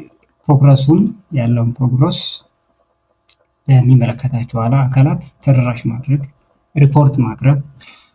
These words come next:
ሊሆን ይችላል። ኔትወርክ ሴኩሪቲ ኦፈሪንግ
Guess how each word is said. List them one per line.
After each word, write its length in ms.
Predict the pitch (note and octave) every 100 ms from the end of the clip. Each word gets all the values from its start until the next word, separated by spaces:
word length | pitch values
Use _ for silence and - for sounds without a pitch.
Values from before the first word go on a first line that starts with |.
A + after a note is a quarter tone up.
| _ _ _ _
ሊሆን 220 | C3+ A#2+
ይችላል። 320 | A2+ B2+ A2+ - _ _ _ _ A#3 D3
ኔትወርክ 380 | C#3 E3 E3 D3+
ሴኩሪቲ 380 | - C#3+ D#3 D3+ D#3+
ኦፈሪንግ 480 | D3+ - D#3 D#3+ -